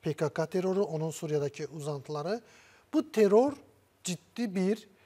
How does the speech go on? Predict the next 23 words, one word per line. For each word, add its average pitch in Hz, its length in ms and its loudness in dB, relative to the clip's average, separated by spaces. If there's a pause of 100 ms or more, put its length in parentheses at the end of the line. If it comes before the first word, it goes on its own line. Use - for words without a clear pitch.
(300)
türk - 220 -8
dövlətlərinə 156 720 0 (240)
qarşı 165 580 -2 (680)
təhdiddir 143 640 0 (300)
və 147 60 -2 (100)
buna 175 340 2
qarşı 185 460 2
da 190 120 0
mübarizə 151 560 0
aparmaq 165 600 -8
üçün 214 220 -8 (580)
məncə 165 240 -2
gedib 151 200 -6
kimsə 160 320 -10
çağıracaq 147 480 -6
deyilər 160 320 4 (360)
xaricdən. 147 480 -8
Özləri 165 520 4
bu 190 120 -4
çərçivədə 165 560 -4
əməkdaşlıq 156 480 -10 (560)
etməlidirlər. 143 640 -6 (1300)
E, 226 360 8